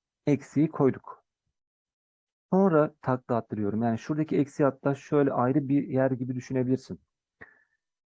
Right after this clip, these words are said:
Dört üzeri eksi iki takla attırmam gerekiyor benim. Bir bölü, bakın tabanım dört benim. Dördü aynen yazdık. Kuvvetim eksi iki iken ters çevirdiğim zaman iki oldu. Artı ikiye döndüm. Dediğim gibi buradaki eksi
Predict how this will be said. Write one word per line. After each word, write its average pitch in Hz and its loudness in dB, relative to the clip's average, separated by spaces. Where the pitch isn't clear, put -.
Dört 175 4
üzeri 151 0
eksi 131 -2
iki 143 0
takla 117 -2
attırmam 104 -4
gerekiyor 98 -2
benim. 98 -6
Bir 165 2
bölü, 113 2
bakın 117 -4
tabanım 123 0
dört 127 0
benim. 98 -4
Dördü 107 -2
aynen 104 0
yazdık. 98 -4
Kuvvetim 131 2
eksi - -4
iki - -4
iken 165 -2
ters 147 0
çevirdiğim 131 -2
zaman 139 -2
iki - 0
oldu. 98 0
Artı 117 -4
ikiye 139 0
döndüm. 120 0
Dediğim 156 4
gibi 127 2
buradaki 131 0
eksi 156 0